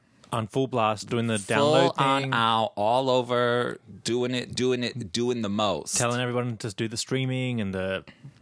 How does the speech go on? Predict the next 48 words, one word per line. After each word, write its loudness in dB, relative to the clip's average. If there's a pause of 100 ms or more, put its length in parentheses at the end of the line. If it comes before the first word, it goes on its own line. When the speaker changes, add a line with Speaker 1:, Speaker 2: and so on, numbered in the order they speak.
(280)
Speaker 1:
gift -2
it 2
and -4
buy 0
it 2
and -4
this -6
and -4
that. -4 (600)
Speaker 2:
And 2
it -4
was -2
great. -2
There 2
were, 2
you 0
know, -2
there 0
were 2
a 2
lot 2
of -2
lambs -2
out -2
there 0
that 0
were, -2
like, -4
gifting -6
them -6
to -8
other -2
lambs -6
and -8
things. -6
Speaker 1:
Yeah. -6
Speaker 2:
That 0
was -2
very 0
nice. -6 (520)
Speaker 1:
Oh, 4
I 0
saw 0
pictures -6
of -6
people -2
with, -6
like, -2